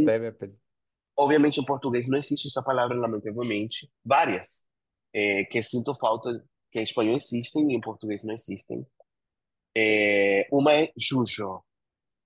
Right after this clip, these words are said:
Speaker 1: Uhum.
Speaker 2: É, é como, são ervas alternativas que a gente
Speaker 1: Ok.
Speaker 2: bota no, no, na erva mate.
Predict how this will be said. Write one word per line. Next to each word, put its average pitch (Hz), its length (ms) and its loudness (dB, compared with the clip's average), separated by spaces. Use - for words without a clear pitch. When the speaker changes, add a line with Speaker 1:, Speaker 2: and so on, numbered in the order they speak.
Speaker 1:
Uhum. 101 340 -8
Speaker 2:
É, 104 480 -2
é 113 160 2
como, 131 300 0
são 127 340 4
ervas 135 540 4
alternativas 123 1120 -4
que 123 80 -2
a 113 60 2
gente 110 300 -4
Speaker 1:
Ok. 127 140 -8
Speaker 2:
bota 127 520 4
no, 120 240 0
no, 113 240 -2
na 110 120 2
erva 101 280 2
mate. - 480 -6